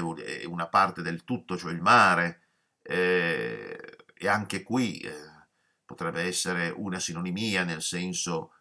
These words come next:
eh, portatemi attraverso le terre, attraverso i mari lontani, insomma, portatemi in giro per il mondo. Qua è un avverbio, eh, di moto per luogo, attraverso cui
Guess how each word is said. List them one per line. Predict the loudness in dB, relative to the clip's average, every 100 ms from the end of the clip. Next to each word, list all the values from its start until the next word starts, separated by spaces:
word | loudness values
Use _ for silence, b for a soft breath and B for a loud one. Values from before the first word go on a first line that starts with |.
| b b b
eh, | -14 -14
portatemi | -14 -12 -6 -6 -4 -6
attraverso | -6 -6 -4 -4
le | -6 -4
terre, | -2 -2 -2
attraverso | -6 -4 -4 -2 -4
i |
mari | -2 -4
lontani, | -4 -8 2 4 4
insomma, | 2 -2 -2 -2
portatemi | -4 -2 -2 -2 -6 -8 b b
in | -2
giro | 0 2 4
per | 2
il | -2 0
mondo. | 2 0 -2 -4 -6 -8 _ _ _ _ _ _ _ _ _ _ _ _ _ _ _ _
Qua | 6 12 12
è | 12
un | 4
avverbio, | -2 2 4 4 2 0 0 -2 -6
eh, | -8 -6 -6 -8 -10 -8
di |
moto | -6 -6 -6
per | -6
luogo, | 0 4 6 4 0
attraverso | -2 -2 0 0 -2 -4
cui | -2 2 6 6 4 2